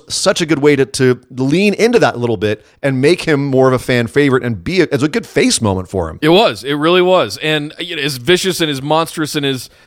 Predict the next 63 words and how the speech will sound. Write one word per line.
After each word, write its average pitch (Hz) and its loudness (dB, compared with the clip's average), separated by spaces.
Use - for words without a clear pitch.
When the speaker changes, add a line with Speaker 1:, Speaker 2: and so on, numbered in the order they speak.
Speaker 2:
as, 147 0
as 139 0
the 143 0
way 165 4
you 170 4
wanna 156 0
look 180 0
at 143 2
it, 143 -4
to 170 -2
me, 180 0
this 170 2
was 175 -4
kind 175 -2
of 151 -4
the 143 -6
culmination 147 -2
of 123 -6
him 131 -6
really 151 2
harnessing 135 -2
that 120 -2
kind 135 0
of 139 -2
face - -2
mentality, 143 0
face 139 -2
character. 160 -2
Speaker 1:
I 147 6
think 185 2
this 190 2
was, 151 0
this 160 0
was, 160 2
I 156 -6
don't 180 2
know 220 4
if 214 4
it 180 2
was 165 0
the 147 0
culmination, 156 0
but 131 0
I 127 4
think 165 0
this 160 0
was 131 0
a 123 0
gear 120 2
shift. - -2
This - 4
is 143 0
definitely, 156 2
he's 151 0
Speaker 2:
Oh, 151 2
Speaker 1:
shifting 151 2
Speaker 2:
yeah. 147 4
Speaker 1:
into 123 4
a 107 4
higher 139 2
gear 107 -2
Speaker 2:
Big 135 -6
time. 95 -10